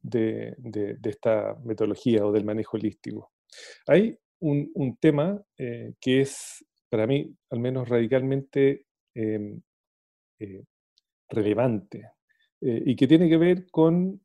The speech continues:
eh, cómo una, una mujer se inserta en un entorno que es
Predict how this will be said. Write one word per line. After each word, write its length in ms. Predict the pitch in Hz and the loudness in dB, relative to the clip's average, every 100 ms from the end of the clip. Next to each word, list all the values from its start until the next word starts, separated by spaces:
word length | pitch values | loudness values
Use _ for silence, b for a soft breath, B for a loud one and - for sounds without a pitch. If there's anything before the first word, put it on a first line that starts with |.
| _ | _
eh, 220 | 135 131 | -8 -6
cómo 460 | - 151 170 185 - | 0 2 2 0 -4
una, 760 | 147 143 143 139 135 135 131 - _ B B - | -2 0 2 2 2 0 -4 -10 _ B B 0
una 140 | 131 | 2
mujer 280 | 123 117 151 | 2 4 0
se 160 | - 135 | 4 2
inserta 840 | 123 - 185 - - 120 147 - | 2 4 2 2 -2 -2 -2 -2
en 180 | 123 120 | -4 0
un 260 | 131 139 143 | 0 0 0
entorno 680 | 123 104 156 160 135 147 - | -2 4 6 6 4 -2 -2
que 200 | 120 127 | 4 4
es 240 | 131 - | 4 -8